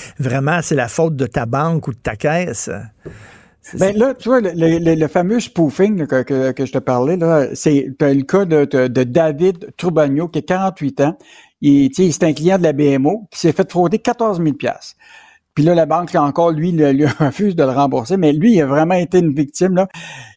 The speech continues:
Speaker 2: Il y a, il y a quelqu'un qui appelle, il dit, « Il y a un problème avec ton compte bancaire. »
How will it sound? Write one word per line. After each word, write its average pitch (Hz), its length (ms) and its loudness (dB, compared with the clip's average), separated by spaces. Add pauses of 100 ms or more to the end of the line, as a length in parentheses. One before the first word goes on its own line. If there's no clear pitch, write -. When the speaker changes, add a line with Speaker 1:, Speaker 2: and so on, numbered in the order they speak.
Speaker 2:
Il 151 60 2
y 175 60 4
a, 175 240 0 (340)
il 160 100 0
y 175 40 4
a 165 80 2
quelqu'un 202 340 0
qui 170 200 2
appelle, 196 260 2
il 160 80 2
dit, « 147 140 -4
Il 175 40 0
y 185 60 2
a 180 60 4
un 175 40 2
problème 190 400 -2
avec 151 280 0
ton 156 200 0
compte 160 280 -2
bancaire. » 127 420 -2